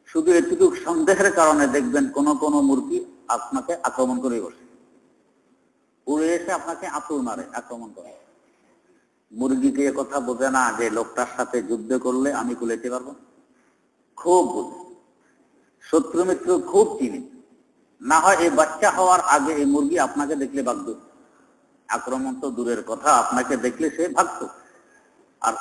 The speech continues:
সেই মুরগি এখন আপনাকে আক্রমণ করতেছে কেন? বাচ্চার মুখে পড়ে, বাচ্চার মহব্বত আর ভালোবাসা মুরগিকে অন্ধ করে রেখেছে, যে আমি কি লোকের সাথে যুদ্ধ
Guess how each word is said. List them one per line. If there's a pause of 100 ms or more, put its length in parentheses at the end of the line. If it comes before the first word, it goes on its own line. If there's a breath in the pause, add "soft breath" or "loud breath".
(400)
সেই
মুরগি (100)
এখন
আপনাকে
আক্রমণ
করতেছে
কেন? (1120)
বাচ্চার
মুখে
পড়ে, (840)
বাচ্চার
মহব্বত
আর
ভালোবাসা
মুরগিকে
অন্ধ (140)
করে
রেখেছে, (1400)
যে
আমি
কি
লোকের
সাথে (560)
যুদ্ধ